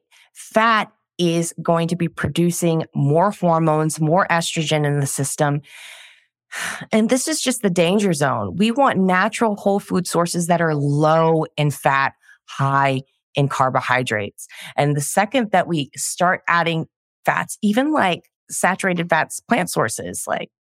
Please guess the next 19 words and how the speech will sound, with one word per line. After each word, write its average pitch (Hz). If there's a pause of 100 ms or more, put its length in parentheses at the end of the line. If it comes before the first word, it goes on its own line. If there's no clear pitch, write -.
cocoa, 165 (360)
cocoa 165
butter, 156 (360)
coconut 170
oil, 151
palm 170
oil, 156 (300)
we 202
start 240
to 302
see 262
that 214
these 202
things 190
have 185
an 180
impact 170
on 147
cholesterol. -